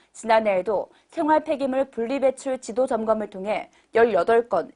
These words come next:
이백십만 원의 과태료를 부과했습니다. 지난 이천십오 년 구월부터 평창군은 생활 쓰레기의 철저한 분리 배출이 생활화될 수 있도록 종량제 봉투 실명제를 실시하고 있으며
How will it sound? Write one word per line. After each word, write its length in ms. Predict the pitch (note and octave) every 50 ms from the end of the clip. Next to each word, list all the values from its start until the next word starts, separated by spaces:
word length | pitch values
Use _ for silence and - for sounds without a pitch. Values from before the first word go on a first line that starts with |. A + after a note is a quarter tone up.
| _
이백십만 680 | - G3 G#3+ G#3 A#3+ A#3+ - - E4+ D4 D#4 D#4 D4+ C#4
원의 240 | C4 B3 B3+ C#4 C4+
과태료를 640 | - - - - - D4 C4 B3+ F#3+ F3 D3 - -
부과했습니다. 840 | - A3+ G#3+ A3+ G#3 G3 G3 - - F3+ F3 D#3+ E3 D3+ C#3 - - _ _ _ _ _ _ _ _ _
지난 300 | - - B3 C4+ C4 A#3
이천십오 560 | G#3+ G#3+ - D#4+ D4 C#4 - G3 F#3 F#3 G#3
년 220 | A#3+ C#4 C#4 C#4 C4+
구월부터 600 | - A3 B3 C#4 D4 B3+ C4 C4 - - B3+ B3+
평창군은 720 | - C#4 A#3+ A#3+ - B3+ A3+ G#3+ G3 F#3+ A#3 B3 F3+ - -
생활 380 | - - - E4 D#4+ E4 E4 E4
쓰레기의 560 | - C#4+ C4+ C#4+ C#4+ A3+ A#3 C4 C#4 C#4+ D4
철저한 520 | - D#4+ D4+ D4+ - - C4+ C4 C4+ C4
분리 300 | - - A#3 A#3 C4 D4
배출이 480 | B3 C#4 C4+ C4+ - - B3+ A#3+ B3 B3
생활화될 580 | B3 - D4+ C#4 D4 C#4+ C#4 C4+ G#3+ A#3+ A3+ A3+
수 140 | A3+ -
있도록 480 | A#3 G#3 G#3 - F#3 F3 F3 A#2 - - _ _ _ _ _ _
종량제 480 | - A3+ A3 A3+ A#3+ A#3 A#3 A3 A#3+ A3+
봉투 360 | G#3+ G#3 G3+ - - C4 A#3
실명제를 640 | A#3 - E4+ D#4 C#4 D#4 D4+ C#4+ C#4+ B3+ A#3+ B3+ B3+
실시하고 540 | - D4 C#4+ C#4 - C4 B3 A#3+ - G#3+
있으며 480 | G3 G3 - - F#3 F3 F3+ E3 -